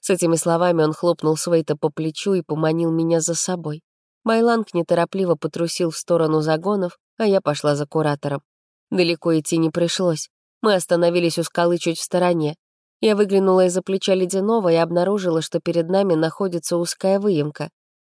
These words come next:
Куратор коснулся круглой бляшки по центру, и часть стены отъехала в сторону. Освещённый круглыми фонарями коридор уходил вниз. Куратор предупредил:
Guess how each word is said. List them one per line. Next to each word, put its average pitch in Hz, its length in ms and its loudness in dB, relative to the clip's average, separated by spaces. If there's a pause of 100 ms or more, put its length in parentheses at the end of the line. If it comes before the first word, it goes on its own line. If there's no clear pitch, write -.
Куратор 165 420 2
коснулся 156 520 0
круглой 156 340 0
бляшки 156 400 -2
по 151 160 -2
центру, 196 500 -4 (260)
и 180 100 0
часть 170 300 0
стены 170 460 0
отъехала 160 600 -2
в - 40 -8
сторону. 151 520 -2 (420)
Освещённый 165 640 0
круглыми 151 440 0
фонарями 156 500 0
коридор 156 440 0
уходил 147 420 -2
вниз. 147 440 -4 (420)
Куратор 156 440 0
предупредил: 151 680 -2